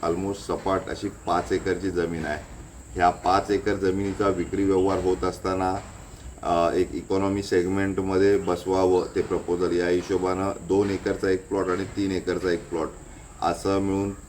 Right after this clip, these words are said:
दोन आणि तीन असं मिळून पाच एकरचा एक प्लॉट विक्री करण्याचा आम्ही ठरवलेला आहे.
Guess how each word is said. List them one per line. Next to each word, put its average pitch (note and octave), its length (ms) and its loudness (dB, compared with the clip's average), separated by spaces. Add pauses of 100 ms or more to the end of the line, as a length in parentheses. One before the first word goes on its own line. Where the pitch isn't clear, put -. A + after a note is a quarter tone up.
(220)
दोन G2 260 2
आणि G2 160 0
तीन E2+ 300 -2 (100)
असं - 180 -6
मिळून F#2+ 200 -2
पाच F2+ 360 2
एकरचा F#2 480 0
एक F#2 140 2
प्लॉट F2+ 320 0 (680)
विक्री F#2 380 0
करण्याचा F2+ 420 2
आम्ही F2+ 220 0
ठरवलेला E2+ 420 2
आहे. D#2 220 0